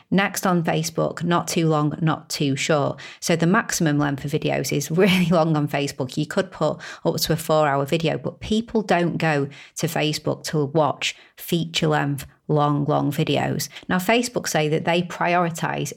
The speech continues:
longer videos, but they categorize a longer video as being three minutes or more. And that's what we really recommend, that you do videos that are a few minutes, maybe, maybe around the three minute point for your short teaser videos that you'll share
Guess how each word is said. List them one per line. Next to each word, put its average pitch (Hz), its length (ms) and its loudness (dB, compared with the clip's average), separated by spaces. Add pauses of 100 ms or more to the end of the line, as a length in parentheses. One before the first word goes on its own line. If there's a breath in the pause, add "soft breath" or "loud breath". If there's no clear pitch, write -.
longer 151 280 0
videos, 147 480 0
but 147 180 -4
they 180 260 2
categorize 160 560 -2
a 147 60 2
longer 143 280 0
video 139 420 -2
as - 120 -6
being 143 240 -2
three 143 420 -2
minutes 147 400 -2
or 139 160 0
more. 143 360 0 (300 loud breath)
And 175 120 2
that's 185 180 0
what - 80 -2
we 165 160 2
really 147 280 2
recommend, 139 500 0
that 139 120 -2
you 156 140 -2
do 147 280 0 (260 loud breath)
videos 160 400 2
that - 100 -2
are 147 180 2
a 151 60 0
few 196 240 -2
minutes, 185 360 2
maybe, 165 340 0
maybe 180 320 2
around 156 200 2
the 151 80 0
three 160 300 0
minute 147 300 0
point 143 360 -4 (240 loud breath)
for 160 80 0
your 151 200 2
short 147 420 0 (180 loud breath)
teaser 165 300 2
videos 139 460 0
that - 140 -6
you'll 135 160 -2
share 135 420 0